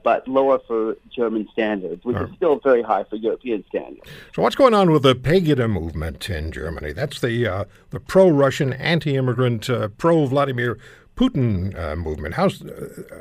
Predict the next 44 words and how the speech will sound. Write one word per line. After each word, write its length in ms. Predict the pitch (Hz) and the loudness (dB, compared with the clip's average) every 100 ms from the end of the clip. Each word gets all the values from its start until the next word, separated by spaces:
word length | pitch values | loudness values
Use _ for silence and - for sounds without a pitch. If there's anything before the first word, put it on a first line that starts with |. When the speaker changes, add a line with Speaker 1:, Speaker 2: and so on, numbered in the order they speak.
| - | -8
Speaker 2:
what 180 | 143 202 | -2 2
are 60 | |
they 140 | 190 220 | 4 2
up 140 | - | 0
to? 180 | - - _ _ _ _ _ _ _ _ - | -6 -12 _ _ _ _ _ _ _ _ 0
Speaker 1:
I 140 | 147 | 2
haven't 220 | 208 202 | 2 -2
heard 200 | 160 165 | 0 -2
a 40 | 147 | -2
thing 320 | - 165 156 | -8 -6 -2
about 360 | 135 107 110 - | 2 2 2 -2
them. 240 | 80 - - _ - | -6 -8 -20 _ -4
And 300 | 107 107 104 | -2 -2 -2
in 80 | - | 0
fact, 400 | 113 113 - - | 2 2 0 0
uh, 120 | 101 | 2
I 100 | 98 | 2
mean, 260 | 117 117 - - - | 0 -4 -8 -14 -6
I 100 | 117 | 0
haven't, 320 | 127 135 - - | 0 -2 -6 -2
I, 200 | 113 110 - | -2 -2 -4
until 360 | 120 120 156 147 | -4 2 4 6
you 160 | 139 | 4
mentioned 480 | 135 143 165 143 110 | 4 2 -2 -2 0
it, 100 | 113 | 2
I 80 | 113 | 2
hadn't 240 | 127 131 | 0 -2
even 200 | 127 127 | -2 -2
remembered 360 | 123 131 131 123 | 0 0 -2 0
they 140 | 123 | 2
were 100 | 131 | 4
a 40 | 127 | 2
party. 260 | 143 165 | 2 2
I 80 | 113 | 2
don't 180 | 135 160 | 0 0
even 160 | 151 139 | 0 0
know 120 | 143 | -2
if 80 | 143 | 0
they 100 | 135 | 0
were 60 | |
actually 260 | 135 - 127 | 0 -4 0
registered 560 | 143 170 190 - 110 | 0 0 -6 -2 -2
in 160 | 117 117 | -2 -4
this, 120 | 123 | -6